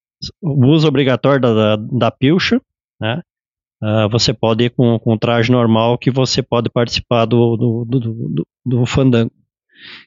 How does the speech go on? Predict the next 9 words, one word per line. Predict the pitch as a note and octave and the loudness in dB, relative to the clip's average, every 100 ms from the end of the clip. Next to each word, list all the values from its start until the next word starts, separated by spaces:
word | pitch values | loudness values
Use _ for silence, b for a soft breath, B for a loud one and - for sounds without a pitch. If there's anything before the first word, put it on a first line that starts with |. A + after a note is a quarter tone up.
| _ | _
E | C#3 | -2
daí, | D#3+ G3 | 2 2
na | G3+ | 2
sequência, | - - E3 F3+ D#3 | 0 2 2 2 0
segunda-feira, | - C3+ D3 C3+ - D3 C3 A2 - _ _ _ _ _ _ _ _ - | -2 -2 0 0 0 2 2 0 -6 _ _ _ _ _ _ _ _ -6
a, | A#2+ A#2 B2 B2 - _ _ - | 0 2 2 0 -2 _ _ -6
a, | D3+ B2+ B2 - | 0 2 2 0
a | - | 0
nossa, | B2 C#3 D3+ - C3+ B2 A2+ | 2 2 0 2 2 2 0